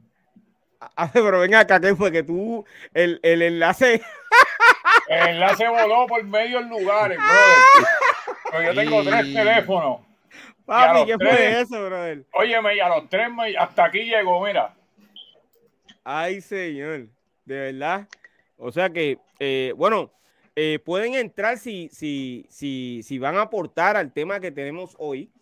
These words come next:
Speaker 1: eh, sobre el poder del perreo. No hay ningún problema, así que, eh, pero lo que pasa es que no lo vi, eh, no sé, creo que no estaba adecuadamente para, para estar en vivo, ¿ok? Recuerden que estamos en vivo, mi gente.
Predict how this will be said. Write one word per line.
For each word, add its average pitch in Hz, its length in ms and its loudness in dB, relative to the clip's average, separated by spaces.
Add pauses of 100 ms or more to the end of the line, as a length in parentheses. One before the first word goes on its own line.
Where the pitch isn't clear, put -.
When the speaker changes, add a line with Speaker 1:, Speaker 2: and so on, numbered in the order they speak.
(440)
Speaker 1:
eh, 135 320 -2
sobre 143 260 -8
el 127 80 -12
poder 135 340 -10
del 202 180 -6
perreo. 151 580 -2 (260)
No 139 100 -6
hay 175 60 -4
ningún 202 340 -6
problema, 170 600 -4
así 156 200 -12
que, 160 380 -6 (240)
eh, 131 160 -8
pero 139 160 -6
lo 139 100 -2
que 131 100 -6
pasa 143 240 -4
es 220 40 -8
que 208 180 0
no 151 200 -2
lo 196 200 0
vi, 214 640 -8
eh, 123 800 -6 (1120)
no 113 140 -16
sé, 180 160 -6
creo 160 240 0
que 190 120 -4
no 190 60 -4
estaba 196 280 0
adecuadamente 185 720 -4
para, 151 400 -4
para 135 220 -4
estar 156 220 -4
en 175 140 -4
vivo, 160 320 -6
¿ok? 113 100 -20 (420)
Recuerden 185 340 -4
que 185 80 -8
estamos 208 340 -10
en 156 140 -14
vivo, 180 260 -8
mi 139 100 -10
gente. 151 360 -12